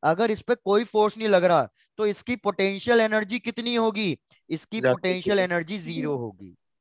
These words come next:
Speaker 1: तो इसलिए इसको हम ऐसा रेफरेंस पॉइंट मानते हैं, क्योंकि इस पॉइंट पे पोटेंशियल एनर्जी और फोर्स दोनों के दोनों ज़ीरो होंगे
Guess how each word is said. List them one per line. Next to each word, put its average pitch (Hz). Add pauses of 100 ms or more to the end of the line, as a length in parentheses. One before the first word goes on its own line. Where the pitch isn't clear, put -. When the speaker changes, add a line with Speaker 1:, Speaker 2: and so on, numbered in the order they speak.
(500)
Speaker 1:
तो -
इसलिए 202
इसको 214
हम 226
ऐसा 196
रेफरेंस 185
पॉइंट 196
मानते 180
हैं, 220
क्योंकि 196
इस 214 (100)
पॉइंट 175
पे 196
पोटेंशियल 180
एनर्जी 180 (260)
और 196
फोर्स 196 (220)
दोनों 185
के 214
दोनों 185
ज़ीरो 175
होंगे 175